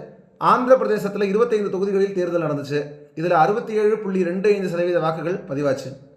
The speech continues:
அது மாதிரி ரெண்டாயிரத்தி இருபத்தி நான்கு மக்களவைத் தேர்தலில் முதல் நான்கு கட்டங்கள் முடிவடைந்த நிலையில நாடு இப்போ ஐந்தாவது கட்ட பொதுத் தேர்தலுக்கு தயாராகி வருது. நடந்து வரக்கூடிய நாடாளுமன்ற தேர்தலின் ஐந்தாம் கட்ட வாக்குப்பதிவு மே இருபதாம் தேதி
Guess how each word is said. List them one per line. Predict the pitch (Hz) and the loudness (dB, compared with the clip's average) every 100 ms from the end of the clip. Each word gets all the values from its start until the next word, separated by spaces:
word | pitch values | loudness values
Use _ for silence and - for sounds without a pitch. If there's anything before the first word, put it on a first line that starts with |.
| _ _ _ _ _ | _ _ _ _ _
அது | 165 190 | 0 0
மாதிரி | 208 226 180 139 - - - | 2 2 2 2 -2 -8 -14
ரெண்டாயிரத்தி | 156 180 240 254 214 | -6 2 6 6 4
இருபத்தி | 220 214 | 0 -2
நான்கு | 208 196 185 | -2 -2 -4
மக்களவைத் | - 214 208 196 | -4 -2 0 0
தேர்தலில் | 185 175 175 208 - | 0 0 -2 -6 -10
முதல் | 156 180 233 | -4 -2 0
நான்கு | 196 180 202 175 | 2 2 2 -2
கட்டங்கள் | 175 190 185 | -4 -2 -2
முடிவடைந்த | 165 180 160 151 | -2 0 0 -2
நிலையில | 147 147 175 - - - - _ - | -2 0 2 0 -4 -14 -20 _ -4
நாடு | 196 233 262 | 4 6 6
இப்போ | 247 - 208 | 2 0 0
ஐந்தாவது | 185 240 262 254 226 | 0 2 4 4 2
கட்ட | 196 196 | -2 -4
பொதுத் | 190 190 | -4 -4
தேர்தலுக்கு | 175 165 151 | -4 -4 -4
தயாராகி | 151 156 151 | -2 0 0
வருது. | 143 131 135 - - - | 0 -2 -4 -8 -20 -12
நடந்து | 160 202 262 | -2 0 4
வரக்கூடிய | 254 233 202 190 | 2 2 0 0
நாடாளுமன்ற | 170 180 214 208 196 175 | 0 2 2 2 0 -2
தேர்தலின் | 175 165 170 | -2 -4 -2
ஐந்தாம் | 156 170 208 202 | -2 -2 0 0
கட்ட | 180 160 | 0 -2
வாக்குப்பதிவு | 156 147 143 147 196 - - - | -2 -4 -6 -4 -4 -8 -14 -16
மே | - 190 226 | -6 -2 0
இருபதாம் | 202 220 214 196 | 2 2 2 0
தேதி | 180 175 202 | -2 -2 -4